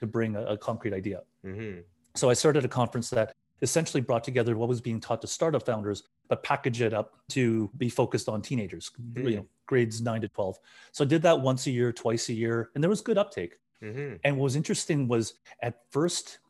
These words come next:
Speaker 1: there were business students who showed up. They would see entrepreneurship and boom, business.
Speaker 2: So this is university business students?
Speaker 1: These are high school.
Speaker 2: Oh, high
Speaker 1: High
Speaker 2: school
Speaker 1: school
Speaker 2: business.
Speaker 1: students who kinda went, "I'm interested in business." So whether they had done J A or junior achievement,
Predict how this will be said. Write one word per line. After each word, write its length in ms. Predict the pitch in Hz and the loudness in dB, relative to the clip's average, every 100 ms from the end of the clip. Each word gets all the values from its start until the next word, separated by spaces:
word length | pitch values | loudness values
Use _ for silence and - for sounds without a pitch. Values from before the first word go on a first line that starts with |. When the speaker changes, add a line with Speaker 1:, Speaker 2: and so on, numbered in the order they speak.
| _ | _
Speaker 1:
there 100 | 135 | 0
were 80 | 120 | 0
business 460 | 107 139 131 127 110 | 2 0 0 -2 -4
students 320 | - 101 98 | -4 -4 -4
who 80 | 107 | -6
showed 220 | 107 87 | -6 -8
up. 160 | 80 - _ - | -10 -16 _ -4
They 80 | 117 | -2
would 140 | 120 | -2
see 180 | - 123 | -2 -2
entrepreneurship 640 | 117 117 - 175 160 - | -2 -4 -2 -2 0 -2
and 240 | 117 107 - | -2 -4 0
boom, 240 | 123 92 - | 0 0 -4
business. 360 | 113 101 - - | -6 -6 -14 -20
Speaker 2:
So 140 | - 113 | -10 -6
this 120 | 120 | 2
is 140 | 131 | 2
university 480 | 123 123 123 123 147 | 4 4 4 4 2
business 260 | 143 147 151 | 0 0 -4
students? 440 | 170 196 226 - - - | -4 -6 -8 -14 -16 0
Speaker 1:
These 240 | 147 156 | 4 6
are 240 | 151 131 123 | 8 6 6
high 160 | 127 156 | 2 0
school. 300 | - 87 - _ - | 0 -8 -10 _ -2
Speaker 2:
Oh, 60 | 127 | 4
high 60 | 147 | 4
Speaker 1:
High 0 | |
Speaker 2:
school 60 | |
Speaker 1:
school 120 | 127 107 | 4 0
Speaker 2:
business. 180 | 87 - | -2 2
Speaker 1:
students 220 | 196 - | 2 4
who 80 | 165 | 0
kinda 180 | 160 143 | 2 2
went, 220 | 131 135 | 2 2
"I'm 140 | 143 143 | 0 0
interested 360 | 147 147 156 | 0 0 0
in 80 | 127 | 0
business." 280 | 120 110 110 | 0 0 -2
So 120 | - | -2
whether 280 | 117 123 120 | 0 2 2
they 120 | 123 | 2
had 200 | 117 104 | 2 2
done 200 | 120 110 104 | 0 -2 -2
J 100 | 107 107 113 113 | -2 0 0 0
A 20 | 104 | -2
or 100 | 95 135 | -4 -2
junior 260 | 139 127 | 0 0
achievement, 340 | 113 127 120 | -2 -4 -4